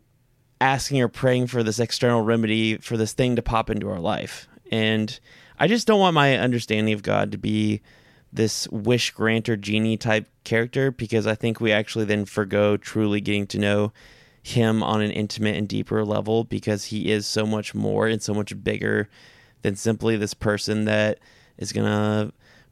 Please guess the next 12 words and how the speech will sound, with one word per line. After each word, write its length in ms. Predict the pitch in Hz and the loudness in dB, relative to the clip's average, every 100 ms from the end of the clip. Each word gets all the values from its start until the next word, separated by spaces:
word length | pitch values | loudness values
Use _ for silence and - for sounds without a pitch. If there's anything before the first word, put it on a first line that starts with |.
| - | -6
present 520 | 120 101 107 120 - | -2 0 2 0 0
our 200 | 117 117 | 2 2
significant 520 | 117 127 120 - 120 | 2 0 0 0 0
other 360 | 120 123 113 107 | 2 4 4 2
or, 580 | - 107 110 110 110 110 - _ _ 107 | 2 2 4 4 2 0 -8 _ _ 0
uh, 260 | 107 110 | 2 2
present 580 | 110 117 104 107 117 117 | 0 -4 -2 0 0 0
a 60 | 120 | -2
higher 260 | 110 117 113 | 0 0 2
paying 300 | 123 113 110 | 2 2 2
job 440 | 120 120 113 101 | 4 4 4 2
or, 580 | 110 110 110 107 107 | 0 2 4 4 0